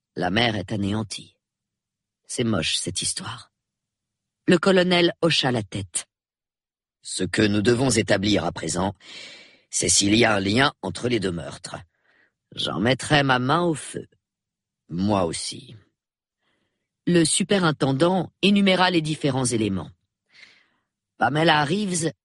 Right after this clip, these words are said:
s'est rendue à un rassemblement d'éclaireuses sur les dunes de Danebury. D'après ses camarades, elle semblait normale et gaie. Au lieu de rentrer avec trois d'entre elles par le car de Manchester,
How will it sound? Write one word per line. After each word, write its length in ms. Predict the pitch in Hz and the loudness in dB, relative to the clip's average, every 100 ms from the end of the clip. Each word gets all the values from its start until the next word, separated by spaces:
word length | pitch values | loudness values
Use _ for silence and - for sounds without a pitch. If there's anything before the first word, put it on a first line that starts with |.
| - | -16
s'est 280 | - - | -10 -6
rendue 380 | 107 135 156 180 | -2 0 2 2
à 140 | 156 143 | 4 2
un 40 | |
rassemblement 580 | 135 131 147 131 135 139 | 0 0 0 0 0 0
d'éclaireuses 540 | 127 123 127 123 104 | -2 0 0 2 0
sur 200 | - 117 | -2 -4
les 140 | 101 107 | -2 -2
dunes 300 | 117 117 104 | 0 0 0
de 100 | 95 | -2
Danebury. 720 | 101 104 98 104 90 67 - _ - - - - _ _ _ - | 0 0 0 -2 -4 -6 -16 _ -20 -20 -20 -20 _ _ _ -16
D'après 380 | - - - 151 | -6 -4 2 0
ses 160 | - | 0
camarades, 680 | 120 110 117 156 185 160 131 | -2 0 2 2 0 -2 -6
elle 160 | - 101 | -6 -6
semblait 380 | - 120 117 135 | -4 -2 0 2
normale 560 | 147 147 127 113 131 - - | 2 2 0 0 -4 -10 -10
et 160 | 85 85 | -8 -4
gaie. 240 | 85 76 _ _ _ _ _ - | -6 -6 _ _ _ _ _ -14
Au 100 | 55 | -8
lieu 220 | 90 123 | -2 -2
de 100 | 117 | 0
rentrer 420 | 98 117 104 139 123 | 0 -2 -2 0 2
avec 240 | 87 90 | 0 -6
trois 240 | - 120 | -2 0
d'entre 320 | 110 104 104 120 | 0 -4 -2 -2
elles 180 | 107 | -2
par 160 | 98 87 | -4 -6
le 120 | 90 | -6
car 360 | 90 127 107 82 | -2 0 0 -4
de 120 | - | -8
Manchester, 720 | 82 101 - - - 160 180 | -6 -6 -6 -10 -2 0 -2